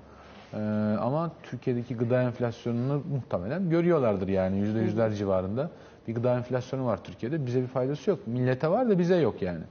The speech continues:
Speaker 1: E, dolayısıyla bunların etkisi var. Onlar faizleri artırıp talebi yavaşlattıkları için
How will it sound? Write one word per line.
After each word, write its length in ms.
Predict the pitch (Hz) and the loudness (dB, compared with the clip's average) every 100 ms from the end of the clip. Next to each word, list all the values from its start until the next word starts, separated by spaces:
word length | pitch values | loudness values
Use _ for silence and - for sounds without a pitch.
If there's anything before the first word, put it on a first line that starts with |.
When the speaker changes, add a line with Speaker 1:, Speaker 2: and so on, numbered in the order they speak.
| - - - - - - | -18 -20 -20 -20 -18 -8
Speaker 1:
E, 240 | 110 110 120 | -4 -2 0
dolayısıyla 760 | 127 127 120 147 147 151 143 - - - | 0 0 0 -2 2 2 0 -4 -16 -8
bunların 420 | 156 139 143 151 | -4 0 2 2
etkisi 380 | 139 - - - | 2 -2 -8 -2
var. 100 | 160 | 0
Onlar 640 | 180 131 147 156 143 - - | 0 0 2 2 0 -4 -4
faizleri 500 | 131 127 131 135 156 | 2 4 4 4 4
artırıp 580 | 147 139 - 147 139 - | 2 0 0 -2 -2 -2
talebi 260 | 135 131 143 | 0 2 2
yavaşlattıkları 840 | 135 139 135 139 - - - 160 | 2 2 0 -6 -8 -6 0 0
için 280 | 175 - | 0 -4